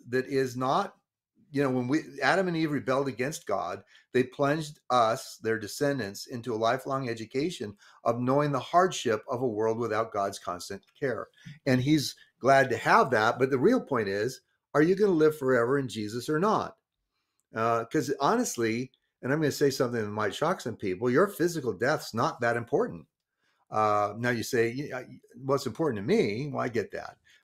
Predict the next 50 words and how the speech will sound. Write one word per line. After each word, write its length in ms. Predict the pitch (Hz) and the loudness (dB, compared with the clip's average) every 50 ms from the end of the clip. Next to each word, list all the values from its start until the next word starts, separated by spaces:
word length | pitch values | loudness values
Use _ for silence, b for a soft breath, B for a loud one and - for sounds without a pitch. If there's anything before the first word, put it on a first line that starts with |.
| b | b
But, 380 | 131 131 131 127 - - - _ _ _ _ _ _ _ _ _ _ _ _ - - - | 4 6 6 6 4 0 -6 _ _ _ _ _ _ _ _ _ _ _ _ -20 -18 -14
but, 460 | 180 143 139 131 127 123 - - - _ _ _ _ _ _ _ - | -2 2 4 4 4 2 0 -4 -14 _ _ _ _ _ _ _ -2
you 140 | 123 135 143 | 0 2 2
know, 160 | 135 131 127 | 2 2 2
it's 280 | 143 147 175 175 - | 2 2 2 2 2
your 160 | 151 147 127 110 | 0 0 0 0
spiritual 920 | - - - - 170 202 262 269 220 - - - 82 78 - - - _ _ - | -4 -8 0 2 4 4 4 4 0 -2 -4 -4 -6 -6 -6 -12 -18 _ _ -4
life 320 | 110 110 107 101 101 - | -2 -2 -2 -2 -4 -8
or 60 | 101 | -12
death. 340 | 87 87 107 107 101 95 - | -6 -4 -4 -4 -4 -4 -8
It's 160 | 98 - - | -10 -12 -10
really 360 | 98 104 127 175 202 185 127 | -6 0 0 2 2 2 0
the 120 | 98 87 85 | -2 -4 -10
point. 460 | - _ 139 165 170 113 87 - - _ b b b b b b b | -10 _ -6 -6 -6 -6 -8 -12 -16 _ b b b b b b b
And 200 | - 113 113 113 | -8 -6 -4 0
this 240 | 120 143 196 196 - | 0 0 0 0 0
world 280 | 156 147 147 139 135 135 | 0 2 2 2 2 0
was 140 | 139 139 139 | -4 -6 -4
designed 640 | - 165 139 120 117 98 95 90 87 92 95 98 | -6 -6 -2 0 0 0 0 -2 -6 -8 -6 -6
in 80 | 98 98 | -6 -6
such 280 | - - 104 95 - - | -2 -2 -4 -4 -4 -6
a 60 | 113 | -6
way, 340 | 92 90 82 85 87 90 92 | -6 -6 -6 -4 -6 -6 -6
God 260 | 87 92 95 98 107 107 | -2 0 2 2 2 2
allows 380 | 101 98 101 101 113 131 135 | 0 0 2 2 2 2 0
it 120 | 147 135 - | -2 -4 -6
to 80 | 127 113 | -6 -4
work 300 | 98 104 107 104 - 101 | -2 -2 -2 -2 -4 -8
in 80 | 92 | -10
such 260 | - - 98 98 - | -8 -8 -8 -8 -6
a 60 | 101 90 | -8 -6
way 320 | 87 90 85 85 85 - b b b b b _ | -6 -6 -6 -6 -8 -10 b b b b b _
that 160 | - 101 101 98 | -4 -4 -2 -2
you 140 | 110 123 | -4 -4
can 200 | 117 - 107 90 | -4 -6 -8 -6
choose 420 | - - - 117 110 107 101 98 - | -6 -4 -4 -2 -2 -2 -2 -4 -8
to 160 | - - 90 78 | -12 -14 -14 -8
get 220 | - 87 80 - - | -6 -6 -6 -4 -4
angry 340 | 98 120 156 160 175 175 | -4 -2 0 2 4 4
with 140 | 175 170 175 | 2 2 0
God 360 | - 180 160 156 160 160 160 156 - | 2 2 2 4 2 0 -2 -2 -2
or 100 | 113 107 | -2 -2
you 160 | 101 104 104 | -2 -4 -6
can 140 | - 107 98 | -8 -10 -12
tr-, 180 | - - 117 110 | -10 -10 -10 -10
choose 380 | - - - 120 113 110 104 - | -8 -6 -4 -2 -2 -2 -4 -6
to 180 | - 98 80 80 | -10 -14 -12 -12
submit 440 | - - 101 98 110 131 143 143 - | -12 -12 -10 -4 -2 -2 -2 -2 -4
to 140 | - 110 95 | -6 -6 -6
him, 140 | 87 85 | -6 -8